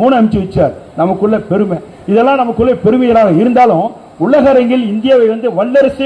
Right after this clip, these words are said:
என்று சொல்லுகின்ற போது, வல்லரசு என்று சொல்றோம், இருந்தாலும் வல்லரசுன்னு சொல்லுவதற்கு பார்த்தீங்கன்னா, நாட்டுல பல நாடுகள் பொருளாதாரத்துல உயர்ந்திருக்கு.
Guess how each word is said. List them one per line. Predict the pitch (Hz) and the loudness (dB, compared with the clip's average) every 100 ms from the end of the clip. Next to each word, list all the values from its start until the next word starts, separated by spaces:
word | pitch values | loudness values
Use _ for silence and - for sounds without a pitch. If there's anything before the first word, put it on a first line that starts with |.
| 247 | -4
என்று | 220 220 | -2 -2
சொல்லுகின்ற | 208 233 226 202 | 0 0 0 -2
போது, | 202 247 226 156 233 - - - | 2 2 2 0 -2 -6 -20 -8
வல்லரசு | 151 233 277 277 277 | -2 2 4 2 2
என்று | 262 214 220 | 0 0 -2
சொல்றோம், | 233 233 180 - 175 | 0 0 -2 -4 -4
இருந்தாலும் | 262 269 277 175 | -2 0 0 0
வல்லரசுன்னு | 214 240 254 254 254 202 | 0 2 0 -2 -4 -2
சொல்லுவதற்கு | 214 233 226 226 226 190 | 0 2 2 -2 -6 -2
பார்த்தீங்கன்னா, | 220 226 240 226 208 | -2 0 -2 0 0
நாட்டுல | 240 240 196 | -2 -2 -4
பல | 196 247 | -2 0
நாடுகள் | 262 277 262 - | 2 0 -4 -4
பொருளாதாரத்துல | 226 262 240 220 202 | -2 0 0 -4 -2
உயர்ந்திருக்கு. | 226 233 214 160 | -2 0 -4 -4